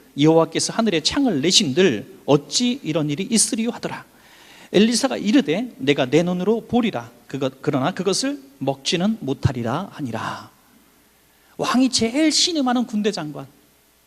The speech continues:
여러분, 이렇게 불신에 가득한 군대 장관을 두고 있는 왕 여호람도 마찬가지 사람.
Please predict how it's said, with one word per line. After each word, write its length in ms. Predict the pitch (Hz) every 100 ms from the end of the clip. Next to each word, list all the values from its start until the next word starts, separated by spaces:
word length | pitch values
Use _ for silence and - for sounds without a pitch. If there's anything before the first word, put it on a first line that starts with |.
| _ _ _ -
여러분, 260 | 170 214
이렇게 280 | 202 220 240
불신에 560 | - 202 214 - 285 269
가득한 400 | 233 233 233 233
군대 240 | 196 208
장관을 380 | 220 196 208 208
두고 180 | 175 170
있는 300 | 170 214 135 - - - -
왕 320 | 135 175 226
여호람도 600 | 180 220 226 120 135 156
마찬가지 500 | - - - 294 -
사람. 260 | - 175